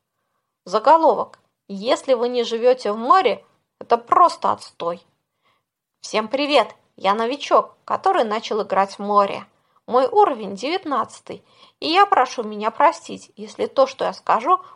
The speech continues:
прозвучит немного грубо. Прямо сейчас я чувствую себя превосходно, но все, наверное, знают, насколько тяжело поначалу. Сколько можно протянуть,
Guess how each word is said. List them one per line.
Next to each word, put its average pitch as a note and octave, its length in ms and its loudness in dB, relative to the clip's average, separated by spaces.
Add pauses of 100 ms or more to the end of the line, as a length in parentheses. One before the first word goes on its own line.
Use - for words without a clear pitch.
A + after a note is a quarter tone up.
прозвучит G3+ 600 -12
немного G3+ 480 0
грубо. C4 480 -2 (500)
Прямо G3+ 320 -4
сейчас B3+ 580 0
я G3+ 200 -12
чувствую G#3 440 -10
себя F#3 320 -12
превосходно, G#3+ 1000 -2 (580)
но B3+ 340 0
все, C4 280 2
наверное, D4+ 580 2
знают, A3+ 520 0 (300)
насколько A#3 420 -4
тяжело G#3+ 460 -6
поначалу. A3+ 800 0 (380)
Сколько - 500 0
можно G#3+ 360 -2
протянуть, F#3+ 720 -8